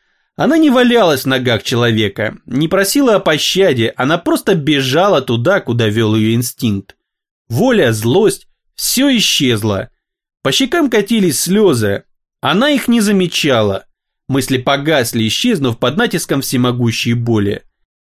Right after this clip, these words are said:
Злые заклятия ошейника не давали девушке пустить в ход силы Дану. Все, что она могла, это мчаться вперед, точно подстреленная лань. Мчаться по одному единственному пути,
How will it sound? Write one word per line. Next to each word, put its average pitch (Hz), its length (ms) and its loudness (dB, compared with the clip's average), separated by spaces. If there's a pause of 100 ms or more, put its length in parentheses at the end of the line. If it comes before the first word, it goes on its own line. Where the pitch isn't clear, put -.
(180)
Злые 220 420 2
заклятия 185 600 2
ошейника 135 640 0
не 214 140 0
давали 208 360 2
девушке 117 480 0
пустить 120 420 -4
в - 20 -20
ход 214 320 -2
силы 113 360 -2
Дану. 131 520 -2 (420)
Все, 277 320 0
что 196 240 0
она 202 240 2
могла, 147 720 0
это 127 240 0
мчаться 196 480 -2
вперед, 226 760 0
точно 123 320 -2
подстреленная 123 800 0
лань. 113 360 0 (600)
Мчаться 139 720 -2
по 127 180 0
одному 269 380 0
единственному 156 760 0
пути, 240 460 0